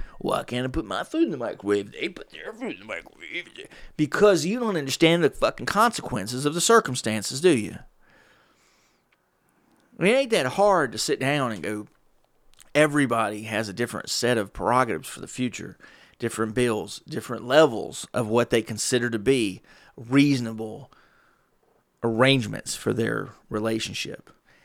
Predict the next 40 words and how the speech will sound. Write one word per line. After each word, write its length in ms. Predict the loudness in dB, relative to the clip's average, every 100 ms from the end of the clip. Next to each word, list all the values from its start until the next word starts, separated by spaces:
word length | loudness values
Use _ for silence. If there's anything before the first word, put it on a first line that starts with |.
| _ -10
And 160 | -6
what 220 | -2 -2 -4
hurts 420 | 0 2 2 -4
me 300 | -6 -6 -8
more 180 | -8 -6
than 120 | -2
anything, 480 | -2 -2 -6 -8 -8
in 60 |
society 540 | -6 0 4 4 4 2
at 60 |
large 420 | 4 6 4 2
too, 300 | 2 4 4 0 -12 -20 _
and 280 | -10 -10 2
tying 280 | 6 6
back 220 | 4 0 -2
into 140 | -6
the 100 | -4
gun 180 | -2 -4
issue, 300 | -6 -8 -8
is, 140 | -8
is 180 | -4 -2
that 260 | 0 -2 -2
you 140 | 0
run 240 | 6 8
up 180 | 8 2
against 320 | -2 -4 -4
people 440 | -6 -6 -2 -2 -2
who 320 | 0 0 0
believe 960 | -6 -6 -4 4 6 6 4 -4 -12 -18 _
that 220 | 0 2
no 140 | 4 2
matter 240 | 4 2
how 220 | 2 2
unreasonable 720 | 2 6 6 6 2 0 -2
they 180 | 0 2
are, 460 | 4 4 2 -4 -10 -18 -20 -20 _ -10
they 180 | -8
should 220 | -6 -6 2
be 180 | 6
accommodated. 760 | 6 6 2 2 -2 -8 -12 -16